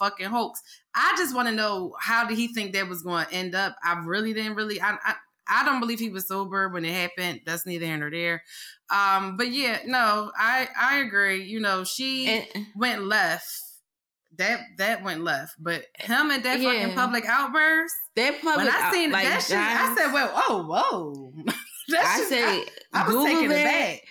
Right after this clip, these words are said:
Speaker 2: If y'all wanna see an Oscar-worthy performance,
Speaker 1: <laughs>
Speaker 2: look at that shit up, because I can't even understand. That's what made me really be like, I don't know what he needs. And I feel like it's unfortunate, because if y'all give a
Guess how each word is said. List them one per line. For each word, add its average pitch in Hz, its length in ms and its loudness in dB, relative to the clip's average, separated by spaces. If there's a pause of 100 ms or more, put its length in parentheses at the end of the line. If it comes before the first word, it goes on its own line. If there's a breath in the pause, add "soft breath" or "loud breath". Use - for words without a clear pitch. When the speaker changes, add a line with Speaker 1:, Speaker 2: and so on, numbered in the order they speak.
Speaker 2:
If 202 160 0
y'all 254 240 4
wanna 294 220 2
see 247 180 2
an 185 80 2
Oscar-worthy 208 880 2
performance, 202 840 0 (320)
Speaker 1:
<laughs> - 280 -2
Speaker 2:
look 285 240 2
at - 140 0
that 240 220 2
shit 196 240 0
up, 165 300 0
because 208 320 0
I 247 240 0
can't 294 260 0
even 226 320 2
understand. 208 520 -2
That's 220 260 0
what 359 160 0
made 226 220 2
me 214 100 0
really 214 300 0
be 185 200 2
like, 160 380 -4 (880)
I - 100 2
don't 262 220 2
know 196 220 2
what 170 200 2
he 175 220 -6
needs. - 460 -8
And 202 140 0
I 226 80 -2
feel 247 200 -2
like 226 220 -2
it's 196 120 -2
unfortunate, 175 640 -4
because 170 220 -2
if 165 100 -2
y'all 180 220 -2
give 190 240 -2
a 170 60 -6